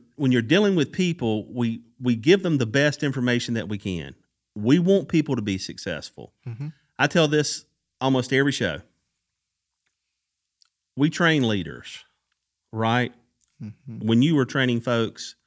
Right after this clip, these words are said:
Speaker 1: um, for marketing positions and work into long-term healthcare,
Speaker 2: Mm-hmm.
Speaker 1: you were essentially training them to do your job.
Speaker 2: Absolutely, yes.
Speaker 1: Um,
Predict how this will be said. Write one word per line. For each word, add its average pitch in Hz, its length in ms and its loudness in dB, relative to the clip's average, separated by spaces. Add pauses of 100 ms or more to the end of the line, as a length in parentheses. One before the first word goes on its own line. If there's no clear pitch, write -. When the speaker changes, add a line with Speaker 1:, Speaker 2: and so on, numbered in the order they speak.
(640)
Speaker 1:
um, 98 460 -2 (500)
for 101 480 -2
marketing 123 460 0
positions 101 520 -4
and 107 120 -4
work 107 220 -2
into 107 200 -4
long-term 104 540 -2
healthcare, 113 600 -6
Speaker 2:
Mm-hmm. 139 280 -4 (680)
Speaker 1:
you 240 140 2
were 190 120 4
essentially 135 440 0
training 143 320 0
them 123 180 2
to 117 60 0
do 113 100 -2
your 104 300 0
job. 98 500 -4 (120)
Speaker 2:
Absolutely, 156 640 -8 (100)
yes. - 460 -14 (100)
Speaker 1:
Um, 101 520 0